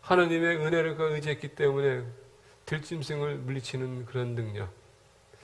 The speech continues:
그 똑같은 은혜를 기억했더니 어떻게 합니까? 다윗과, 골리앗과 싸웠더니 승리를 가져왔습니다. 그 은혜.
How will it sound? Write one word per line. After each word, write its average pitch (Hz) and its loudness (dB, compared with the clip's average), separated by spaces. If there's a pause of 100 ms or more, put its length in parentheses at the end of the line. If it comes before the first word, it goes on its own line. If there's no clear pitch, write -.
(240)
그 151 -4
똑같은 214 4
은혜를 185 10
기억했더니 170 -2
어떻게 165 -4
합니까? 160 -4
다윗과, 156 2
골리앗과 170 2
싸웠더니 170 0
승리를 175 -2
가져왔습니다. 127 -2
그 - -6
은혜. 117 -2